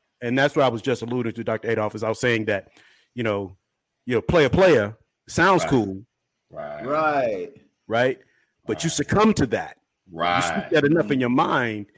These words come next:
Speaker 2: It becomes
Speaker 1: you know,
Speaker 2: who I am.
Speaker 1: and then
Speaker 2: Yeah.
Speaker 1: player, player becomes, "Oh, yeah, I'm pimping, baby. I'm pimping. I'm pi-," you know, that,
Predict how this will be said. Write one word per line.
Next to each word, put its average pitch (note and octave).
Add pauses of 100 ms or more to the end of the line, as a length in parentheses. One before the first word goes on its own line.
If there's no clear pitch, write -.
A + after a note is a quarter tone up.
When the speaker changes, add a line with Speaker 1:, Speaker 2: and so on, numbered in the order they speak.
Speaker 2:
It E2+
becomes E2+
Speaker 1:
you C3+
know, A2
Speaker 2:
who G2+
I E2
am. E2
Speaker 1:
and A#2
then D3+
Speaker 2:
Yeah. -
Speaker 1:
player, C#3+
player D#3
becomes, B2+
"Oh, C#3+
yeah, C#3
I'm D#3+
pimping, D#3+
baby. A2+
I'm C3+
pimping. D3+
I'm B2+
pi-," -
you C3
know, G2
that, B2